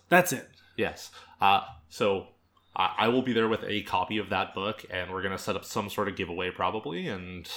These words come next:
Speaker 1: We still need to do a proper giveaway for the other two copies. <laughs>
Speaker 2: Yeah, and, and the, the, uh, um, uh,
Speaker 1: Box, D and D five E beginner's box set.
Speaker 2: Yeah, that, uh, Molly and Ryan Applejohn, like, very generous-,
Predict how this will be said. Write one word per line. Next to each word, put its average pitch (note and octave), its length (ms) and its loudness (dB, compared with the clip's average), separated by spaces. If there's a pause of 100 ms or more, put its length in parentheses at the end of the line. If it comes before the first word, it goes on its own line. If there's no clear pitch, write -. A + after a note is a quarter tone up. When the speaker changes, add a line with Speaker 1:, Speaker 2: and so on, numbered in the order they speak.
(640)
Speaker 1:
We D3+ 100 -4
still E3 180 -2
need D3 100 0
to C3 60 2
do B2+ 140 4
a - 20 0
proper B2 300 -2
giveaway A#2 340 -4
for A2+ 140 -10
the A2 120 -6
other G#2+ 120 -10
two A2+ 160 -8
copies. - 500 -2 (120)
<laughs> - 80 -20
Speaker 2:
Yeah, A2+ 360 6
and, B2 340 8 (260)
and A#2+ 320 2
the, G#2+ 580 0
the, F#2+ 440 -2
uh, E2 120 0
um, D#2+ 180 -4 (880)
uh, G#2 200 -2
Speaker 1:
Box, D3 340 4
D E3 360 4
and D3+ 80 2
D D3+ 160 4
five D3 260 2
E C#3+ 100 4
beginner's C3 320 0
box C3 260 0
set. A2 240 -6
Speaker 2:
Yeah, A#2+ 300 6
that, G#2 300 0
uh, F#2+ 340 0
Molly G2+ 440 0
and F#2 120 -2
Ryan F#2 260 -2
Applejohn, F2+ 520 -2
like, F2 140 -8
very F2+ 220 -4
generous-, F2 640 -6